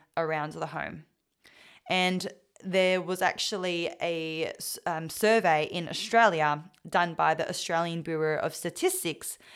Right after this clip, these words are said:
um, during covid times that found that sixty-two percent of women spent five or more hours in the last week on unpaid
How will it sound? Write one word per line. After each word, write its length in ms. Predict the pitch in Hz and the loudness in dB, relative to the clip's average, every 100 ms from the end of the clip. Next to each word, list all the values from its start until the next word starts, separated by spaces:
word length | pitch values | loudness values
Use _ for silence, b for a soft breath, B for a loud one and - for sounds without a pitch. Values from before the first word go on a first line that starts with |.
| B B - | B B -4
um, 220 | 165 170 | -2 -2
during 260 | 208 254 | 0 0
covid 360 | 240 185 170 165 | 0 0 -2 -2
times 380 | - 160 156 160 | -4 -2 -2 -2
that 220 | - - | -6 -2
found 440 | 170 156 147 156 - B B - | -2 -2 -4 -8 -16 B B -6
that 100 | 170 | -4
sixty-two 640 | - 247 - 311 - 262 | -2 -2 -2 -2 0 -2
percent 480 | 240 233 190 170 - | -2 -2 -2 -2 -2
of 220 | 175 147 | -6 -2
women 360 | 156 147 214 - _ _ _ _ _ _ _ _ - | -4 -2 -4 -8 _ _ _ _ _ _ _ _ -16
spent 400 | - - 175 - - | -10 -2 -2 -4 -12
five 640 | - - 202 214 277 285 - - | -6 6 8 10 8 6 -4 2
or 340 | 202 247 285 | 6 6 6
more 460 | 285 294 302 320 - - | 4 4 8 8 8 6
hours 640 | 269 277 202 180 180 175 B B B B B B _ _ _ _ _ _ | 8 10 6 2 0 -2 B B B B B B _ _ _ _ _ _
in 120 | 214 | 2
the 80 | 208 | 6
last 320 | 202 185 185 | 8 6 4
week 260 | 175 175 - - | -2 -2 -2 -2
on 100 | 185 | 0
unpaid 600 | 170 190 202 170 156 156 | 0 0 -2 -2 -2 -2